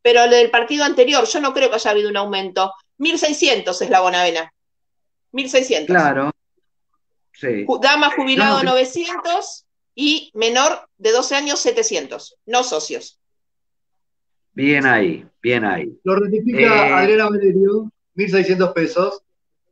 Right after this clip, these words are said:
Speaker 3: Gracias, Adriana.
Speaker 2: Ah, ra-, ratifica,
Speaker 1: ¿Viste?
Speaker 2: bien,
Speaker 1: Bien.
Speaker 2: bien.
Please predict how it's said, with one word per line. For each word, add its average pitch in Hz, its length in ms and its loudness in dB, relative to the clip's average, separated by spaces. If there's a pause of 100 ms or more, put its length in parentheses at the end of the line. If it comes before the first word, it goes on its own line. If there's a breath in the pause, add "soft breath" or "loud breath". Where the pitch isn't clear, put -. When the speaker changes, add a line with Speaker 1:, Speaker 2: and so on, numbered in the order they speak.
(140)
Speaker 3:
Gracias, 180 280 2
Adriana. 190 380 4
Speaker 2:
Ah, 139 260 4
ra-, 127 160 -2 (840)
ratifica, 135 640 -2 (100)
Speaker 1:
¿Viste? 117 120 -2
Speaker 2:
bien, 120 220 0
Speaker 1:
Bien. 101 180 -4
Speaker 2:
bien. 113 180 -2